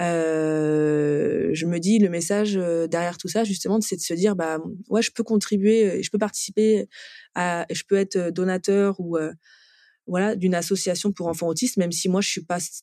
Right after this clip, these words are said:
directement concernée par, heu, par le sujet. » Et du coup, j'ai aussi appris plein de choses, notamment sur, beh, les galères que c'était, heu, quand t'as, quand t'es parent. Ne serait-ce que pour faire reconnaître ton enfant et, et son autisme.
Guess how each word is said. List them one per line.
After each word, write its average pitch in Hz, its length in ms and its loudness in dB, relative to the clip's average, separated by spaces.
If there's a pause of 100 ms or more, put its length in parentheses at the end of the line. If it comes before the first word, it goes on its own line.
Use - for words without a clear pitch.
(120)
directement 180 560 -2
concernée 180 480 -4
par, 160 220 -4
heu, 160 220 2
par 165 180 -4
le 170 100 -2
sujet. » 175 500 -2
Et 185 80 -2
du 160 100 -8
coup, 190 120 -2
j'ai 185 120 2
aussi 156 280 0
appris 175 260 -4
plein 175 200 -8
de 160 60 -6
choses, 208 240 2
notamment 170 340 -4
sur, 170 220 -8
beh, 151 140 -2
les 147 100 -2
galères 160 300 0
que - 80 -12
c'était, 185 400 -2
heu, 147 140 -6 (300)
quand 156 160 -4
t'as, 156 240 -2
quand 156 140 -8
t'es 160 120 -4
parent. 170 360 -4 (1300)
Ne 185 60 -2
serait-ce 185 200 0
que - 60 -8
pour 165 180 -6
faire 156 240 -6
reconnaître 202 440 0
ton 170 220 -6
enfant 175 360 -2
et, 156 480 0
et 156 40 -2
son 170 200 -4
autisme. 165 480 -2